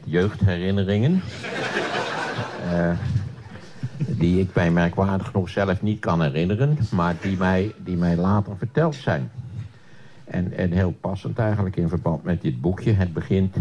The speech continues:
in de Tweede Wereldoorlog. Ik woonde toen als baby in Wageningen. En nadat ik eerst bijna bij vergissing vermoord was door, eh, Engelse jachtvliegtuigen... Eh,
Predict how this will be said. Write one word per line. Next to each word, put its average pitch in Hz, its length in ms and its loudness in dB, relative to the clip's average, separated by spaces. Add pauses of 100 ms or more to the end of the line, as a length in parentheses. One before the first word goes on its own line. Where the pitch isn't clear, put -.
in 90 180 -2
de 82 80 -4
Tweede 101 340 0
Wereldoorlog. 85 680 0 (600)
Ik 78 160 0
woonde 92 360 4
toen 90 200 0
als 73 200 -2
baby 87 380 2
in 71 120 2
Wageningen. 87 640 4 (840)
En 82 180 -2
nadat 80 320 2
ik - 120 -6
eerst 85 280 0 (300)
bijna 85 420 4
bij 78 220 2
vergissing 80 560 0
vermoord 80 400 4
was 78 240 0
door, 73 380 0
eh, 73 120 -4 (200)
Engelse 73 400 -2
jachtvliegtuigen... 104 1040 2 (640)
Eh, 78 260 2